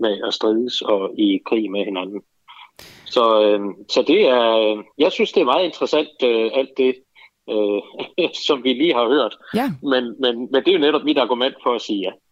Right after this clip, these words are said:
Speaker 2: Ja, okay. Det er jo, det er jo, det er jo faktisk ret spændende. Det var ligesom dengang, øh, Morten Messerschmidt og Margrethe Auken, de brugte den samme paragraf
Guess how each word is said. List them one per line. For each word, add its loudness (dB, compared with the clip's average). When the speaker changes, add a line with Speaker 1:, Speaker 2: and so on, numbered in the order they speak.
Speaker 2:
Ja, -2
okay. -2
Det -2
er 0
jo, 0
det -6
er -4
jo, -2
det -4
er -2
jo -2
faktisk -10
ret -6
spændende. -2
Det -2
var 0
ligesom -2
dengang, -2
øh, 0
Morten 0
Messerschmidt -4
og -2
Margrethe -2
Auken, -2
de -4
brugte -6
den -2
samme -2
paragraf -4